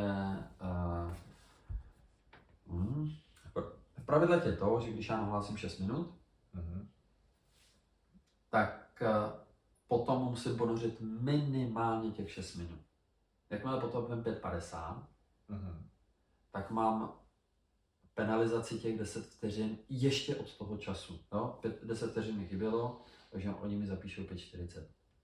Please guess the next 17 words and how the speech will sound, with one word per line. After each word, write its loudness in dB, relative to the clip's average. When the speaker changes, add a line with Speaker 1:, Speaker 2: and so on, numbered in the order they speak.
Speaker 2:
Jo, -4
jo. -6
Takže -4
to -6
už -8
tam -2
trošku -6
vstupuje 2
strategie. -4
Speaker 1:
Takže 2
já 6
musím -2
nahlásit -2
to, -2
kolik 0
určitě -4
dám. -2